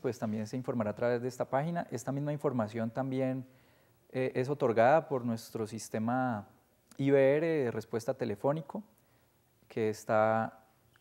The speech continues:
o que lo pueden ubicar llamando a la línea tres cincuenta y siete, ochenta y dos cuarenta en la ciudad de Bogotá, o en la línea cero uno ocho mil cincuenta y dos once doce para el resto del país. Y,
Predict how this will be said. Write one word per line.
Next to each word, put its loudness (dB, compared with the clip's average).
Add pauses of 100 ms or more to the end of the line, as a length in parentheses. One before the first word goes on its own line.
(100)
o -4
que 0
lo 2
pueden 4
ubicar 2
llamando 2
a 2
la 4
línea 4
tres -2
cincuenta -6
y -8
siete, -6
ochenta -10
y -4
dos -6
cuarenta -2
en -6
la -2
ciudad 0
de 4
Bogotá, 2 (520)
o -4
en 2
la 6
línea 0
cero 2
uno 2
ocho -4
mil -2
cincuenta -4
y -2
dos -6
once -4
doce -2
para -4
el -2
resto -6
del -4
país. 0 (680)
Y, 0